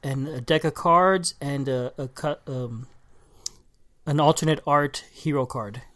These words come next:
of Galadriel. Yeah, I think it's Galadriel. And so, so I played a four-player game, and there was three awards to give out. So we ended up,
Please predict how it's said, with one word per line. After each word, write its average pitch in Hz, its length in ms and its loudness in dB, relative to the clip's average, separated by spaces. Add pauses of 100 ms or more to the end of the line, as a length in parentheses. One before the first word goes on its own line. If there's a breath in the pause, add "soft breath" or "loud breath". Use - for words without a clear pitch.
of 127 180 -8
Galadriel. 127 640 -4 (540)
Yeah, 120 80 -10
I 117 40 -8
think 135 120 -8
it's 120 80 -14
Galadriel. 117 440 -12 (680 loud breath)
And 170 220 2
so, 156 460 4
so 165 160 -2
I 151 60 2
played 180 240 4
a 156 40 4
four-player 170 520 2
game, 247 500 4 (360)
and 156 280 0
there 147 100 2
was 135 160 -2
three 170 240 0
awards 151 480 2
to 151 120 -10
give 135 160 -6
out. 135 220 -2
So 139 280 -2
we 135 160 -2
ended 143 220 -2
up, 139 80 -6